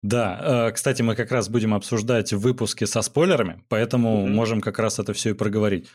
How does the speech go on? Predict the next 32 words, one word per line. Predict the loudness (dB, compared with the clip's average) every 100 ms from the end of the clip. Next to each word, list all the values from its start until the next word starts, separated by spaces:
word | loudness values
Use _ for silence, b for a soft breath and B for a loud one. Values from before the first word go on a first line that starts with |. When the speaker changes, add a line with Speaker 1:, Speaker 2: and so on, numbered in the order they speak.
| b
Speaker 1:
Ну, | -2
конечно, | 2 2 2 2
да, | 2
Speaker 2:
Да. |
Speaker 1:
когда | 2 0 -2
сказали: | 0 0 2 0 B
"Ой, | 0 2
у |
меня | 2
что-то | 0 -2
красная | 0 -2 0 -2
краска | 0 -2 -2 -2
пропала", | -2 2 2
я | 0
такой: | -2 -10
"Все | -2 0
понятно, | 2 2 2 2 2 2
будут | 0 0 0
стрелять, | 0 0 2 4 2 0 -6
<laughs> | 0
будут | 2 4 2 2
Speaker 2:
Да, |
Speaker 1:
имитировать | 2 6 8 8
Speaker 2:
да, | 6 4 4
да, |
Speaker 1:
кровь", | 2 2
Speaker 2:
да, |
Speaker 1:
это | 2 2
Speaker 2:
да. |
Speaker 1:
все | -2
сразу | -4 -2 0 -2
очевидно. | -4 -6 -6 -8